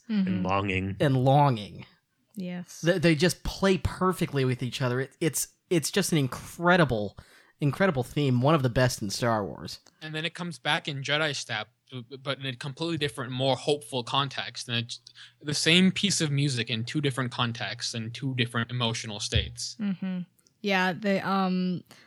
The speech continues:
Speaker 1: the Jedi Steps is probably my f-, you know, it's, it's definitely my favorite from this soundtrack. One of my favorites. Like, I just, like, the, the music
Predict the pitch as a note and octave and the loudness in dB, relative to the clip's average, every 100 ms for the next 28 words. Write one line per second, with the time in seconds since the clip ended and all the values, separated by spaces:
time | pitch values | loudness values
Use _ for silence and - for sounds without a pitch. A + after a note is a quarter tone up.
0 | _ - G#3+ A#3 B3+ B3 - G3+ - - | _ -2 0 4 4 2 2 2 2 -8
1 | F3 - - - - F3 E3+ F3+ E3+ E3 | -8 -8 -16 -14 -6 -4 -4 -6 -6 -4
2 | D#3+ F3+ - _ - F3 E3 D#3 - E3+ | -4 -8 -12 _ -6 -2 -2 -2 -4 -8
3 | - - - F3+ - F#3+ - F3+ E3+ D#3+ | -6 -10 -8 -8 2 2 2 -2 0 -2
4 | E3 D#3+ - D#3+ D#3 D#3 D#3 D#3 D#3+ D#3 | -4 -6 -4 -4 -4 -4 -4 -6 -4 -4
5 | D#3 - G3 F3+ F#3 F3+ E3+ D#3+ D#3+ - | -6 -8 -4 0 2 0 0 -2 -2 -2
6 | D#3 D#3 D3+ - - E3 D#3+ - E3+ E3 | -4 -2 -4 -6 -8 -6 -4 -4 -4 -6
7 | - - E3 E3 - E3+ - - - - | -10 -8 -6 -4 -4 -4 -6 -20 -20 -20
8 | - _ G#3+ G#3 A3+ G3+ G3+ _ | -20 _ 6 8 6 6 2 _